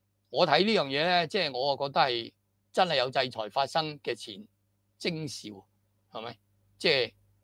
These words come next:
即係就嚟有地震咧，你知啦，啲蛇蟲鼠蟻係走晒㗎嘛，啊，啲烏烏狗會叫㗎嘛，佢哋感覺到有事喎。噉呢啲法官，呢個羅奇係感覺到有事，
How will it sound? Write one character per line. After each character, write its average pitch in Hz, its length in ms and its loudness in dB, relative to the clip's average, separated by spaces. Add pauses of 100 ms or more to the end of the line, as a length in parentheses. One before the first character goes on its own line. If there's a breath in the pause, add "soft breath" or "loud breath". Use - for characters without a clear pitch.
(160)
即 185 100 0
係 139 340 0
就 147 120 6
嚟 139 260 6
有 135 160 2
地 139 220 0
震 151 260 4
咧， 180 160 2
你 151 140 0
知 175 180 0
啦， 156 260 0 (300)
啲 214 100 -2
蛇 110 140 -2
蟲 110 180 -8
鼠 143 140 -4
蟻 160 60 0
係 131 180 2
走 117 240 -4
晒 117 220 0
㗎 117 80 -10
嘛， 113 180 -14
啊， 117 160 -14 (460)
啲 226 100 2
烏 196 40 2
烏 214 340 4
狗 147 260 6
會 131 100 -2
叫 - 140 -6
㗎 120 340 0
嘛， 120 100 -16 (280)
佢 156 100 2
哋 160 60 2
感 131 140 2 (120)
覺 151 160 8
到 151 120 0
有 139 160 4
事 113 220 -8
喎。 110 200 -8 (480)
噉 135 140 -16
呢 220 120 6
啲 196 100 6
法 139 160 10
官， 151 300 0 (760)
呢 214 140 0
個 160 100 6
羅 110 460 0
奇 110 380 -2 (540)
係 156 140 10
感 185 280 8
覺 196 120 12
到 190 160 10
有 170 200 12
事， 123 300 -2